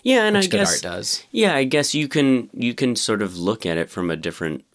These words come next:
Speaker 1: I, I'm, I'm being kinda critical of the way they constructed things, but if the commentary is, is a sympathetic one, then having the all-American guy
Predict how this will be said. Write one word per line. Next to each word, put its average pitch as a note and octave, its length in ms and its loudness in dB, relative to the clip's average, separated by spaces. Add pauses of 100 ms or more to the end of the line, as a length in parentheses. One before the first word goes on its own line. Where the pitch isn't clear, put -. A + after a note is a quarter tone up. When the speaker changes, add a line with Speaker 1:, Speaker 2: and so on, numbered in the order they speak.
Speaker 1:
I, - 180 -2
I'm, A2 360 0
I'm B2+ 180 2
being A2 220 2
kinda F2 260 -6
critical C#3+ 720 -2
of E2 360 -4
the E2+ 120 -2
way D#2+ 260 -2
they D#2 180 -4
constructed - 680 -8
things, D2+ 300 -6
but E2+ 240 -2
if E2+ 120 -6
the F2+ 120 -10
commentary F2+ 880 -2
is, D#2 380 -6 (760)
is F#2 160 -2
a F2+ 80 0
sympathetic B2+ 840 0
one, C#2 380 -8 (600)
then F#2+ 600 2 (340)
having A2+ 460 0
the G2 140 4
all-American F2+ 760 2
guy F2 600 0